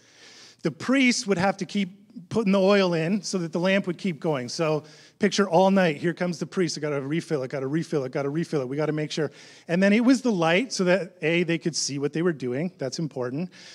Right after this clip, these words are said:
but B, it was kinda symbolic of the presence of God in this space where they go to worship God. It, it was this light that these people were supposed to be that was empowered by the presence of God.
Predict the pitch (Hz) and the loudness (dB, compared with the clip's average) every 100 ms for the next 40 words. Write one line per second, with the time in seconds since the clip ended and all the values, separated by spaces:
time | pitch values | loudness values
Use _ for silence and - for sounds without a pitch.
0 | - 165 135 220 214 175 - 190 - 185 | -6 -6 -2 0 2 0 -2 -2 0 -2
1 | 156 165 165 156 151 139 - 156 156 156 | 0 0 0 -2 -6 -10 -6 -4 -2 -2
2 | 147 117 160 139 123 127 160 - - - | -4 -4 -4 -2 -2 -2 -4 -8 -14 -4
3 | 170 180 147 160 123 - - 160 123 - | 0 0 0 -2 -2 -4 -2 -2 -2 -6
4 | - - 143 147 147 143 151 131 147 135 | -8 -6 -2 0 0 0 0 -2 -6 -2
5 | 139 - 135 139 147 131 131 151 151 151 | -2 -2 -6 -4 -2 -2 -4 -4 -4 -4
6 | 135 156 - - - 143 165 185 147 160 | -4 -6 -8 -18 -10 -4 0 0 0 -2
7 | 135 147 - - 202 170 143 135 - 170 | -2 -6 -2 0 2 0 -2 -4 -2 -2
8 | 165 165 131 180 175 147 143 143 139 175 | 0 -4 -2 2 2 2 0 -2 -2 2
9 | 185 151 143 135 139 170 156 160 - 127 | 2 2 -2 -4 -2 -2 -2 -4 -6 -6
10 | 117 175 151 156 | 0 2 2 0